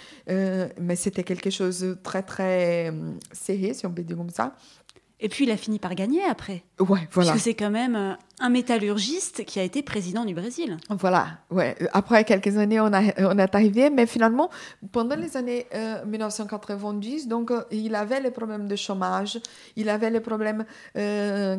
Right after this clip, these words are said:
Speaker 1: qu'on appelle des restructurations productives au Brésil. Il y a des autres, euh, noms des, des autres pays, on sait. Mais finalement,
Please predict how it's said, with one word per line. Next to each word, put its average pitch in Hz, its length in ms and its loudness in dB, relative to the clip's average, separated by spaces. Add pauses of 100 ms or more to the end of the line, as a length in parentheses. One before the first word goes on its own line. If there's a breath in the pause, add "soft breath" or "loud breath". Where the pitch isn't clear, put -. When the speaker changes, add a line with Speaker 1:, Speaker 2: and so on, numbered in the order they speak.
Speaker 1:
qu'on 196 160 0
appelle 196 440 0
des 190 320 -2
restructurations 208 920 0
productives 190 640 -6
au 180 80 -2
Brésil. 180 500 -2
Il 208 140 -2
y 190 40 -4
a 185 100 -2
des 180 200 -4
autres, 180 380 -4 (360 loud breath)
euh, 175 600 -2
noms 185 460 2
des, 175 240 -4
des 175 320 -6
autres 175 160 -8
pays, 190 360 -4
on 202 120 -4
sait. 254 260 -4 (420 loud breath)
Mais 208 140 0
finalement, 240 480 -2